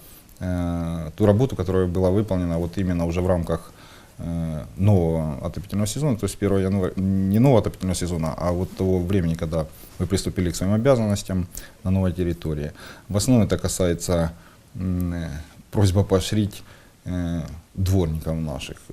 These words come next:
Это, э, наиболее чаще,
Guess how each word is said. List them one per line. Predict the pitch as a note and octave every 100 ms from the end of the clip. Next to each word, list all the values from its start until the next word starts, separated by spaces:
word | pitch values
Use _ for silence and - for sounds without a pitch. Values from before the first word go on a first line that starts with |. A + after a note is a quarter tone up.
| -
Это, | - D#2+ C2+ D2 - - - -
э, | - F2 D#2+ C#2 C2 -
наиболее | G2 G2 F2+ F2+
чаще, | F2 G2+ F2 - D#2+